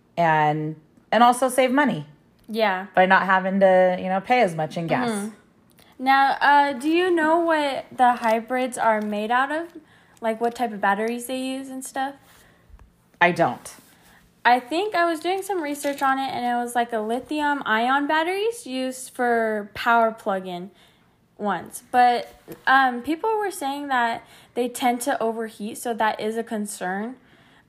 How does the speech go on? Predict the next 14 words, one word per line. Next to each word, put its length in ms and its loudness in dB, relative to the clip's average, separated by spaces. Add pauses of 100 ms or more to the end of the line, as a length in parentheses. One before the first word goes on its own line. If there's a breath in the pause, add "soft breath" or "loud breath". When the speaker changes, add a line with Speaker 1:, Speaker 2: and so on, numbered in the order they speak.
Speaker 2:
about 340 2
hybrid 480 -4
cars, 460 -2
is 200 -6
that 420 0
they 140 0
might 420 -2
explode 640 -4
and 400 -6
they 320 -4
can 340 -4
cause 540 -4 (460 soft breath)
some, 640 0
um, 460 -2